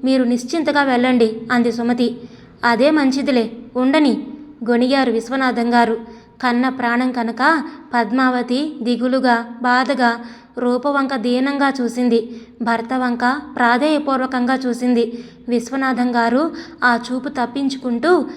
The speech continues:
లేచి నిల్చొని, "పద వెళదాం," అన్నాడు పద్మావతితో.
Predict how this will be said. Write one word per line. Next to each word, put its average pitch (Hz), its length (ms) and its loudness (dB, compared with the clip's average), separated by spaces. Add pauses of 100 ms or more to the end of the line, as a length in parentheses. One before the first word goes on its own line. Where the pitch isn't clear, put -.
(160)
లేచి 254 400 4
నిల్చొని, 254 600 2 (440)
"పద 247 160 4
వెళదాం," 247 500 2 (240)
అన్నాడు 226 380 2 (180)
పద్మావతితో. 240 760 0